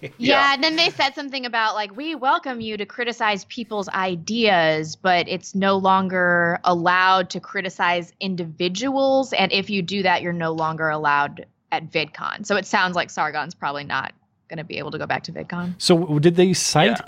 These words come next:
Speaker 3: the examples of his harassment, or was it just he made videos?
Speaker 1: It
Speaker 2: No,
Speaker 1: was just
Speaker 2: they
Speaker 1: he made
Speaker 2: admitted
Speaker 1: videos.
Speaker 3: Jesus.
Speaker 2: Well, they admitted that she broke the rules.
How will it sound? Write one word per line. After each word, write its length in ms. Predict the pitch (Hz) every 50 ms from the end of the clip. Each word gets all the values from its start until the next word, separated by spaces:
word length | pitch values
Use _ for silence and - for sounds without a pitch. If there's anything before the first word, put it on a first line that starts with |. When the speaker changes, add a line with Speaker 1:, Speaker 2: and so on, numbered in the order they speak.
| - -
Speaker 3:
the 140 | 156 175 165
examples 500 | 139 120 139 135 156 160 196 190 - -
of 260 | - 127 139 143 131
his 240 | - 151 143 135 -
harassment, 600 | - 127 107 101 104 117 143 - - 214 202 185
or 40 |
was 120 | 143 120 110
it 60 | 110
just 260 | - 120 117 - -
he 180 | - 127 131 131
made 260 | 123 127 127 120 101
videos? 600 | 95 107 101 98 87 80 69 - - - - - - _ _ _ _ _ _ _
Speaker 1:
It 80 | - 220
Speaker 2:
No, 40 | 226
Speaker 1:
was 120 | 233 214 208
just 160 | 226 170 -
Speaker 2:
they 60 | -
Speaker 1:
he 60 | 226
made 200 | 196 185 170 175
Speaker 2:
admitted 240 | 196 202 175 - 175
Speaker 1:
videos. 360 | 180 - - - - - - _ _ _ _ _
Speaker 3:
Jesus. 440 | - - 185 165 151 - - - - - - -
Speaker 2:
Well, 280 | 175 175 165 156 131 -
they 160 | - 165 185 208
admitted 500 | 180 143 143 147 170 196 208 170 139 123
that 180 | 135 135 -
she 220 | - - - - 160
broke 380 | 135 - 139 139 147 147 - -
the 100 | 135 120
rules. 580 | 110 117 127 131 120 107 95 - - - -